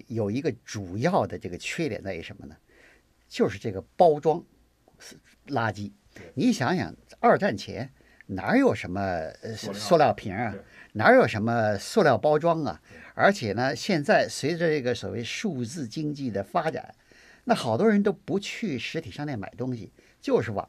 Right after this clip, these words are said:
Speaker 1: 购。网购是，
Speaker 2: 网购。
Speaker 1: 网购靠的是什么？网购就靠的是大量的这个包装。
Speaker 2: 对。
Speaker 1: 所以你那个，你要把这个，呃，呃，怕，怕撞、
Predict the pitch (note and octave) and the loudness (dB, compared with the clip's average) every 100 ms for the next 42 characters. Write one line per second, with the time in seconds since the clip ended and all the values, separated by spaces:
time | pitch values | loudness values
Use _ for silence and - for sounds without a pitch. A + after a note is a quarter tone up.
0 | F#2+ A#2+ - - _ A#2+ A#2+ G#2+ G2+ D#3 | -8 -10 -12 -20 _ -2 0 0 -2 2
1 | A3+ A#2+ G#2 - - A#2 - - C3 A2 | 2 2 -6 -8 -6 -6 -8 -2 2 2
2 | G#2+ A#2+ F3+ - - G3 C#3 C3+ C#3 G2+ | 0 -2 -4 -4 -2 0 0 -4 -8 -10
3 | F2+ C#3 - _ _ _ _ - _ - | -6 -6 -8 _ _ _ _ -20 _ 6
4 | D3 C3 C#3 B3 C3+ - E3+ - F#3+ B2+ | 6 6 2 2 2 -2 -4 -4 -4 -2
5 | A#2 A#2+ G#2+ A3 C#3+ G2 C#3 G#2 G2+ G2 | -2 -4 -2 -2 -2 -4 -4 -6 -8 -10
6 | G2 - C3+ C3 C3+ - - G2+ - _ | -8 -2 -2 -2 -6 -8 -20 -20 -20 _
7 | _ - E3 A3+ F#3 G2 B2+ E3 G#2+ F2+ | _ -8 -4 -2 -2 -4 -8 -8 -8 -10
8 | - _ _ _ - - C3+ B2 A2 - | -14 _ _ _ -20 -8 -2 -2 -4 -8
9 | _ _ _ - - F3 - F#2+ A2+ A#2 | _ _ _ -18 -4 -2 -2 -4 -6 -4
10 | G2 F#2 F2 - G#2 - G2 F#2 - - | -4 -4 -8 -12 -14 -14 -16 -20 -14 -10
11 | G2+ G2 F#2+ - _ _ - E3 A2+ - | -8 -6 -8 -12 _ _ -6 -4 -6 -14
12 | _ _ - A#3+ D3+ G2+ G#3+ A2 | _ _ -4 0 0 0 0 -2